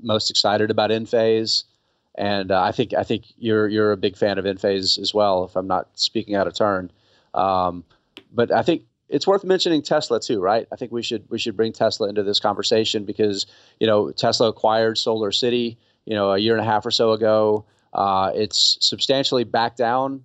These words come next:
on its, uh, focus of residential installations.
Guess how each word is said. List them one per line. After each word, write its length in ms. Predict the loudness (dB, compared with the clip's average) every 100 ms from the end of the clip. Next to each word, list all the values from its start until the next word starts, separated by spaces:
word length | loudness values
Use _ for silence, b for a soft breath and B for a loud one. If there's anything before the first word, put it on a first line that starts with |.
| -8
on 220 | -4 -2
its, 400 | -2 -2 0 0 2
uh, 180 | -2 0
focus 480 | 0 2 0 2
of 260 | 2 2 2
residential 800 | 0 2 0 0 4 4 4 -2 b b 0
installations. 1120 | 0 2 4 4 2 0 -2 -2 -2 -2